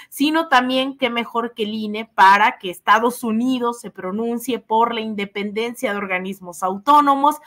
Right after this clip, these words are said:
por la libertad, por la democracia, uno de los discursos favoritos, ¿no? Tanto de la Casa Blanca como del Departamento de Estado.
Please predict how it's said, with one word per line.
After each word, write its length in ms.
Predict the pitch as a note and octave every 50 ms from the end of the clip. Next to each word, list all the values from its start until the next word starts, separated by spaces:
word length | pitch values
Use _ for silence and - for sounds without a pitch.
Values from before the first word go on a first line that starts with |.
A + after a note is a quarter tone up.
| - - - _ _
por 180 | G#3+ G#3 G#3
la 140 | G3 F#3 F3+ F#3+
libertad, 720 | G3 G3 F3+ F#3 F#3+ F#3+ - _ B3 B3+ C4+ C4+ C4+ C#4 C#4 - - - - _
por 220 | _ G#3 G#3 G3+ G3
la 120 | F#3 F#3
democracia, 840 | F3+ A3 F#3+ F#3 F3+ - - B3 B3 B3 C4 C4 C4 - B3+ - - - - _ _ _
uno 160 | A3 B3 B3+
de 80 | B3+ A#3
los 160 | G#3+ F#3+ F#3+ G#3
discursos 460 | G3 - _ A#3+ A#3+ - C4 C4 - -
favoritos, 840 | A3+ G3 F#3+ F#3+ F#3 F#3+ F#3+ A#3+ C4 C#4 C#4 C#4 A#3 G#3+ G#3+ - _
¿no? 360 | G3 F#3+ A3+ B3+ C4 A#3+ _ _
Tanto 380 | - G#3+ B3 C#4 C#4+ - C#4 C4
de 100 | A#3+ G#3+
la 160 | G3 F#3+ -
Casa 240 | G#3+ G#3+ G#3 B3 A3+
Blanca 400 | G#3+ G3+ G3+ G3+ G3+ G#3 G#3 -
como 200 | G3+ F#3 F3+ F3
del 120 | F3 E3+
Departamento 680 | E3+ F3 - F3 E3+ - - F3 F3+ F3 F3+ E3+ F#3+
de 80 | F3+ F3
Estado. 380 | E3+ - _ F#3 F3 F3 F3